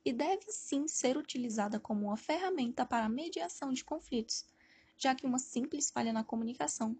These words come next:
pode resultar em prejuízos irreversíveis. Passo agora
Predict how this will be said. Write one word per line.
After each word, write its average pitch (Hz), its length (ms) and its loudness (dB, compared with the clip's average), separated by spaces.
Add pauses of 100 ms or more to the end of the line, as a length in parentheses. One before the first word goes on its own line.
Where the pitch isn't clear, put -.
(100)
pode 240 240 0
resultar 240 520 2
em 220 120 2
prejuízos 220 680 0
irreversíveis. 254 1000 -4 (800)
Passo 262 300 0
agora 196 420 2